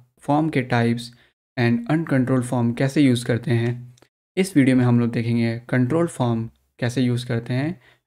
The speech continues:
and कंट्रोल फॉर्म को कैसे बनाया जाता है and क्या एडवांटेजेस हैं। स्क्रीन के लेफ्ट में हम लास्ट वीडियो का अनकंट्रोल्ड फॉर्म का कोड देख पा रहे हैं, जहाँ पे हमने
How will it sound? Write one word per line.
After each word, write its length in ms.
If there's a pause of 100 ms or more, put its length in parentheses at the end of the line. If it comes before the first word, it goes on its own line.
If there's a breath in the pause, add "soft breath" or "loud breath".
and 200
कंट्रोल 300
फॉर्म 240
को 120
कैसे 280
बनाया 260
जाता 200
है 100
and 120
क्या 200
एडवांटेजेस 680
हैं। 140
स्क्रीन 1200
के 120
लेफ्ट 300
में 80
हम 320 (300)
लास्ट 360
वीडियो 260
का 240 (180)
अनकंट्रोल्ड 540
फॉर्म 260
का 80
कोड 260
देख 260
पा 120
रहे 120
हैं, 200 (460)
जहाँ 240
पे 120
हमने 640